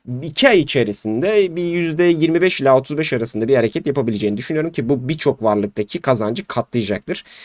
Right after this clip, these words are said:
Burada önemli olan nokta şurası, dikkat edilmesi gereken nokta şurası. Ben altı saatlik grafikte momentum takip ediyorum. Altı saatlik grafikte momentuma baktığımızda momentum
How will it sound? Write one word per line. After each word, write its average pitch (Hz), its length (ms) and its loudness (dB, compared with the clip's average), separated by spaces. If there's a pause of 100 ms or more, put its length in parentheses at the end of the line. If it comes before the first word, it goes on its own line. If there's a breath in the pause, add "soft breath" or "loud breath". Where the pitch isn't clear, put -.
(220 loud breath)
Burada 202 400 6
önemli 196 280 6
olan 175 200 6
nokta 151 200 2
şurası, 156 440 0
dikkat 143 260 0
edilmesi 127 400 0
gereken 104 420 0
nokta 101 220 -8
şurası. 165 420 -2
Ben 175 80 0
altı 165 220 2
saatlik 139 340 0
grafikte 123 340 0
momentum 135 440 2
takip 101 340 -4
ediyorum. 117 320 -4 (320 loud breath)
Altı 185 260 6
saatlik 160 340 2
grafikte 139 340 0
momentuma 123 540 0
baktığımızda 120 500 0
momentum 160 560 0